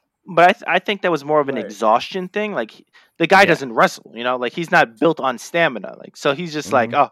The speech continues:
Speaker 1: "Oh, oh, I, I,
Speaker 2: Right.
Speaker 1: I didn't have the energy," he fell over. But for, I, I, I mean, after that, he didn't botch anything. He hit, he hit a, a stiff tornado D D T.
Speaker 3: Mm-hmm.
Speaker 1: Um,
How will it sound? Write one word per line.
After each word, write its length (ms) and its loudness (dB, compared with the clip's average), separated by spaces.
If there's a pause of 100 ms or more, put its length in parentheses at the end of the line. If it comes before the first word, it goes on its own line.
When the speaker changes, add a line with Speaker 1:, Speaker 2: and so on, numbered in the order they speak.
(160)
Speaker 1:
"Oh, 160 0
oh, 40 -10
I, 100 -2
I, 60 -6 (120)
Speaker 2:
Right. 300 -8
Speaker 1:
I 80 -4
didn't 180 -8
have 140 -10
the 80 -10
energy," 320 -10
he 60 -20
fell 260 -8
over. 260 -8 (340)
But 160 -2
for, 280 -8 (100)
I, 120 -14 (120)
I, 240 -2
I 160 -4
mean, 180 -8
after 440 -8
that, 340 -4 (320)
he 160 -18
didn't 320 -4
botch 320 -2
anything. 580 -12 (640)
He 160 -8
hit, 280 -4 (360)
he 180 -2
hit 340 -4
a, 280 4
a 80 -2
stiff 480 -6
tornado 440 -4
D 200 -10
D 140 -14
T. 420 -14 (480)
Speaker 3:
Mm-hmm. 40 -10
Speaker 1:
Um, 600 2